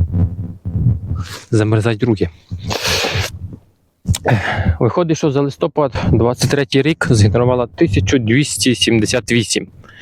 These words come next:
Це на тридцять кіловат. Ну, тридцять і п'яді-, п'ятсот. Типу там тридцять п'ятсот. Тридцять кіловат і три, п'ятсот ватт. Так можна сказати. Тридцять кіловат, коротше. Тисячу двісті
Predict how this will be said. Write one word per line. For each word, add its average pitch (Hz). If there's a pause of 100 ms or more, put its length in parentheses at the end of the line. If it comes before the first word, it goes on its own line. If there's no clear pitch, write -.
(260)
Це -
на 107
тридцять 104
кіловат. 98 (100)
Ну, 202
тридцять 156
і 117
п'яді-, 120 (240)
п'ятсот. 113 (380)
Типу -
там 95 (1000)
тридцять 113
п'ятсот. 95 (260)
Тридцять 147
кіловат 151
і 127
три, -
п'ятсот - (400)
ватт. 113 (400)
Так 110
можна 98
сказати. 95 (1120)
Тридцять 151
кіловат, 101
коротше. - (600)
Тисячу 143
двісті 123